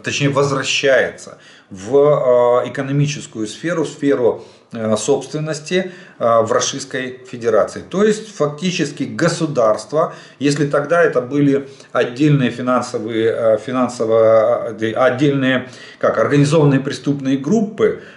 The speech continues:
э, вот типа такой, как возглавлял Путин в Санкт-Петербурге, да, когда они там отжимали припортовый завод и другие там предприятия. О, с чего это всё начиналось?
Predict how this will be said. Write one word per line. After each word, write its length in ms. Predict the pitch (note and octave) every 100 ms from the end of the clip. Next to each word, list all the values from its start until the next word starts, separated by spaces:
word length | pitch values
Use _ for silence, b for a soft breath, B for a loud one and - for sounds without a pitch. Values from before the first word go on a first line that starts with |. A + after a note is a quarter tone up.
| B
э, 460 | A#2+ A2 A2 G#2+ G#2+
вот 320 | B2+ - -
типа 260 | - A#2 A2
такой, 340 | A2+ A2 G#2+
как 180 | G2 G2+
возглавлял 500 | G#2+ G#2 A2 A2 G2+
Путин 420 | F#2+ A2 F#2+ F2+
в 40 | F2
Санкт-Петербурге, 880 | G2+ F2+ F#2 - F#2+ F#2 F2+ E2+
да, 180 | F#2 B2
когда 300 | D3+ F#2 G2
они 140 | F#2+ F#2
там 240 | F#2+ F2+
отжимали 500 | G2+ F#2+ G2+ G2 F2
припортовый 640 | F#2 F#2 - G#2 A2 F2+
завод 560 | E2+ F#2 A2+ D3+ D3 - B B B
и 240 | - G#2 G2+
другие 460 | F#2+ G2 B2+ D3+
там 160 | B2+ A2+
предприятия. 840 | A#2 G2+ A2 A2+ A2+ G#2 G#2+ F#2 B B B B
О, 420 | A2+ G#2+ G2+ G2
с 80 | G2+
чего 320 | - C#3+ B2+
это 160 | G#2+ G#2
всё 220 | - G#2+
начиналось? 640 | G2+ G2+ A2 G#2+ F2 E2